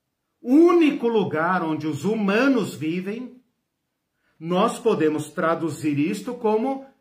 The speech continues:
guerras. Guerras. Só isso. Jesus falou, "Vocês ouvirão falar de guerras e rumores de guerras, nação contra nação e reino contra reino."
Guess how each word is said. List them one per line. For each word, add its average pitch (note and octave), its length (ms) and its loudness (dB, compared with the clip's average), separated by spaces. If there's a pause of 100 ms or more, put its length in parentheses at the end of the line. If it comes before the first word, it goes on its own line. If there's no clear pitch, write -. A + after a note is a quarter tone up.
(120)
guerras. B3+ 760 -8 (1000)
Guerras. - 720 -6 (2500)
Só A3 180 -8
isso. - 420 -12 (2250)
Jesus D#3+ 340 -8
falou, D3 240 -2
"Vocês C#3 320 -6
ouvirão C#3 340 -2
falar C3+ 180 -8
de A#2+ 120 -14
guerras F3 600 -8
e F#3 40 -6
rumores C#3+ 440 -8
de C#3+ 100 -14
guerras, G2+ 640 -16 (400)
nação D#3 500 -4
contra D#3+ 280 -8
nação D#3 440 -6
e D#3 40 -6
reino C#3 360 -6
contra C3+ 300 -10
reino." G#2+ 400 -16